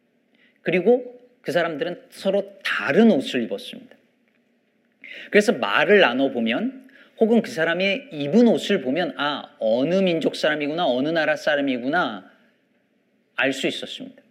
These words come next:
그런데 오늘 이, 이 사람, 이 강도 만난 이 사람은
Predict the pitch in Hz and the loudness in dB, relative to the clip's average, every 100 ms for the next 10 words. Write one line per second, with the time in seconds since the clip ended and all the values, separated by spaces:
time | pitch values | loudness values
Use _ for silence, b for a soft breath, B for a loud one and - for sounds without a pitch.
0 | _ _ - 208 143 104 151 190 - 175 | _ _ 0 2 2 0 0 0 -2 0
1 | 202 190 - - _ 143 143 196 175 - | 0 -2 -8 -20 _ -6 -2 -2 -2 -6
2 | - - _ _ B B B 214 220 220 | -14 -20 _ _ B B B 2 4 2
3 | 143 151 180 185 190 196 113 120 175 170 | -2 2 4 4 2 0 -2 -4 -2 0
4 | 185 170 - - | 0 -2 -4 -12